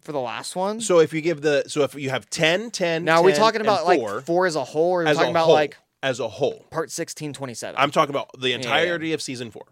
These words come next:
Speaker 2: a-, as a whole, right? So if you have thirty
Speaker 1: Okay,
Speaker 2: and then
Speaker 1: that's
Speaker 2: you have
Speaker 1: fair.
Speaker 2: five, right? So that's just my
Speaker 1: That's
Speaker 2: opinion.
Speaker 1: fair,
Speaker 2: So
Speaker 1: that's fair.
Speaker 2: I just, A-, Attack on Titan seems to be on everything, and I love Attack on Titan. I love it, I love it, I love it so, so much. Highly disappointed with season four, and that's okay. It just,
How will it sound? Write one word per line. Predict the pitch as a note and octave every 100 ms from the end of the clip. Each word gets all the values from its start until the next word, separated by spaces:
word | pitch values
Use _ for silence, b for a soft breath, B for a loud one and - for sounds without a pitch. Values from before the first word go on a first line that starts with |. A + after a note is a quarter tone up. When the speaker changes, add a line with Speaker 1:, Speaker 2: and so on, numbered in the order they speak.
| _ _ -
Speaker 2:
a-, | B2
as | A2 A#2
a | B2
whole, | - - b b b b
right? | - A#2 B2+ b b
So | - C#3
if | B2+
you | C3+
have | A2+
thirty | E3 E3
Speaker 1:
Okay, | F3+ C#3+
Speaker 2:
and | A2
then |
Speaker 1:
that's | D3
Speaker 2:
you | C3
have | B2+
Speaker 1:
fair. | B2+
Speaker 2:
five, | A#2
right? | A#2 G2
So | -
that's | D#3 F3+
just | F#3 D#3+
my | D3
Speaker 1:
That's | C3+ C#3+
Speaker 2:
opinion. | -
Speaker 1:
fair, | B2+
Speaker 2:
So | -
Speaker 1:
that's | C3+
fair. | -
Speaker 2:
I | - F#3
just, | F3 F3 -
A-, | F3 F#3
Attack | F#3 A3
on | A#3
Titan | G#3+ F3
seems | E3+
to |
be | D#3
on | C3
everything, | C#3 C3 C3
and | C3+
I | D3
love | D3 C3+ C3+ C#3 C3 A#2
Attack | A2+ A2+ G#2
on | G#2
Titan. | - F2
I | - G#2+
love | G#2+ A#2+ C3+
it, | C3+
I | B2+
love | A#2 A2
it, | A2
I |
love | G#2 A2 A2
it | A2 _
so, | - - - C3+ C3
so | C3+ A#2
much. | G#2 G2 - b b b -
Highly | - C3 D#3+ F3 E3 D#3
disappointed | B2+ D#3 D#3 C3+ C#3 C3+
with | B2+ -
season | B2+ G2+
four, | - E3+ D#3+
and | D3 B2+
that's | A2+
okay. | A2+ F3 E3+
It | E3+ C#3+
just, | C#3+ -